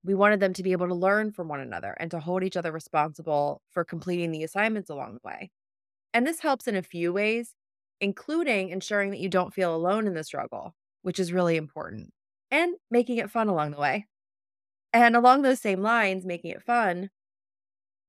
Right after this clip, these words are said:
the final point here is reward yourself.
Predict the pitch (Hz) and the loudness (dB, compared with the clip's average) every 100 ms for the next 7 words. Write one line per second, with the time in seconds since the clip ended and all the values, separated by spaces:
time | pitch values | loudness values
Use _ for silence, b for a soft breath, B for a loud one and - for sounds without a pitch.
0 | _ _ 202 196 214 233 254 233 196 185 | _ _ -6 0 0 0 -4 -6 -6 -2
1 | 180 180 190 196 180 240 240 170 - 113 | -2 -2 -4 -4 -2 -4 -4 -8 -4 -2
2 | - - | -4 -10